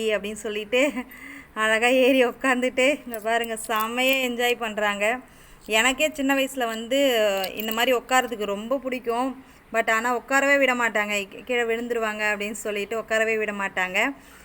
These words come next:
இவரு உட்கார வச்சுட்டு, ரெண்டு பேரையும் ரெண்டு பக்கம் உட்கார வச்சுட்டு, இந்த பக்கம் அந்த பக்கம் வண்டி கொஞ்ச நேரம் திருப்பி ஓட்டி,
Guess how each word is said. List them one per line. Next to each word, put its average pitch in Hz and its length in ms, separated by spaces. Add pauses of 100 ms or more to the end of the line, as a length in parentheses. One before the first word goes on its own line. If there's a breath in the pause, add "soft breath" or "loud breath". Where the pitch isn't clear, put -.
(180 loud breath)
இவரு 226 240
உட்கார 226 380
வச்சுட்டு, 254 320
ரெண்டு 226 260
பேரையும் 233 260
ரெண்டு 220 200
பக்கம் 220 220
உட்கார 233 300
வச்சுட்டு, 226 360 (640 loud breath)
இந்த 233 220
பக்கம் 240 240
அந்த 240 120
பக்கம் 226 260
வண்டி 220 260
கொஞ்ச 208 240
நேரம் 220 260
திருப்பி 226 300
ஓட்டி, 220 360